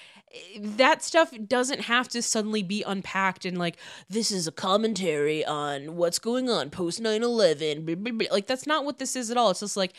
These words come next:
Speaker 2: "Hey, sometimes small towns do dumb shit."
Speaker 1: Yeah.
Speaker 2: End of joke.
Speaker 1: Yep.
Speaker 2: That's all you need.
Speaker 1: Never forget.
Speaker 2: Never forget.
Speaker 1: <laughs>
Speaker 2: And we will never forget you, Jennifer Check, Needy Lesnicki, and Jennifer's Body.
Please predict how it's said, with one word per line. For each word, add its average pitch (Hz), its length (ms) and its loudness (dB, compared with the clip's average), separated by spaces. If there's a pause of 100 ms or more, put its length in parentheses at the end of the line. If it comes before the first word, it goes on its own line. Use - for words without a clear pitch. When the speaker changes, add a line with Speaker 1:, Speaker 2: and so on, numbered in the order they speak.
(160)
Speaker 2:
"Hey, 311 180 4
sometimes 294 400 2
small 240 280 2
towns 247 480 0
do 233 100 -2
dumb 185 320 2
shit." 151 320 0 (400)
Speaker 1:
Yeah. 160 200 2 (120)
Speaker 2:
End 214 200 4
of 202 120 2
joke. 151 540 -2 (120)
Speaker 1:
Yep. 160 240 0 (200)
Speaker 2:
That's - 100 -8
all 180 140 4
you 170 120 4
need. 147 280 -8 (180)
Speaker 1:
Never 110 200 0
forget. 85 340 -4 (220)
Speaker 2:
Never 156 200 -2
forget. - 380 0 (240)
Speaker 1:
<laughs> - 560 -4 (2500)
Speaker 2:
And 196 140 -2
we 240 140 2
will 254 120 4
never 185 260 2
forget 165 380 -2
you, 127 400 -4 (180)
Jennifer 220 360 0
Check, 151 400 -2 (280)
Needy 156 200 -4
Lesnicki, 131 720 -2 (220)
and 131 140 -6
Jennifer's 123 360 -6
Body. 123 440 -16